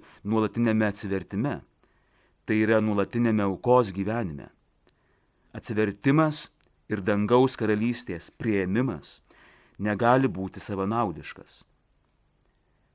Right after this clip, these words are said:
Teologiniai aukojimo bažnyčioje matmenys apima Dievo karalystės priėmimą,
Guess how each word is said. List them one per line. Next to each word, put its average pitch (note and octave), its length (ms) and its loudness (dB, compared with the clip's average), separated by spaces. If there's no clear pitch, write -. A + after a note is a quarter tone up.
Teologiniai A#2+ 640 6
aukojimo A#2 720 6
bažnyčioje G#2 640 -2
matmenys G#2+ 720 0
apima G2+ 400 -4
Dievo A#2+ 560 0
karalystės G2+ 760 -4
priėmimą, A2 560 -4